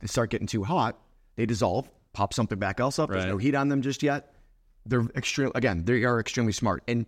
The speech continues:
Speaker 1: you know, you see all the time, you read the Wall Street Journal, like, "Oh, a, a hacking group was, was caught and this guy got sentenced to five years or ten years in jail," whatever.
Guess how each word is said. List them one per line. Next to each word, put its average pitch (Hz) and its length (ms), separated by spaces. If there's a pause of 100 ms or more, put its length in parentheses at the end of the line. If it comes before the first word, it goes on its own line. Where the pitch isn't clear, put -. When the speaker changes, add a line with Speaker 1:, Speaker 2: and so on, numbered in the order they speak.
Speaker 1:
you 131 60
know, 131 100
you 123 160
see 160 220
all 135 120
the 127 60
time, 117 440 (440)
you 110 100
read 117 140
the 110 60
Wall 110 160
Street 101 180
Journal, 147 360
like, 120 240
"Oh, 156 160
a, 104 180
a 95 220 (160)
hacking 113 320
group 104 240
was, 92 360
was - 160
caught 139 380
and 101 80
this 95 100
guy 98 180
got 98 160
sentenced - 360
to 92 80
five 87 260
years 87 220
or 71 60
ten 87 200
years 76 180
in 78 120
jail," 120 320
whatever. 110 380